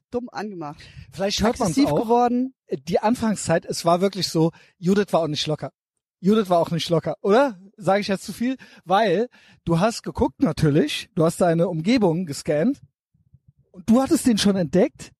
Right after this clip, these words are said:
Speaker 2: Ich hatte den, ähm,
Speaker 1: Ja, der, der stand aber auch hinter dir.
Speaker 2: Genau, er stand hinter mir, aber,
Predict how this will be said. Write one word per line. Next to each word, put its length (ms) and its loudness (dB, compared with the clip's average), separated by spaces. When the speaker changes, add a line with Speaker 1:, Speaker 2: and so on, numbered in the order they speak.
Speaker 2:
Ich 360 -2
hatte 240 -6
den, 420 -2
ähm, 480 2
Speaker 1:
Ja, 120 -18
der, 200 -8
der 100 -18
stand 240 -12
aber 160 -8
auch 60 -14
hinter 240 -14
dir. 160 -16
Speaker 2:
Genau, 300 4
er 140 -2
stand 220 0
hinter 220 2
mir, 360 2
aber, 600 2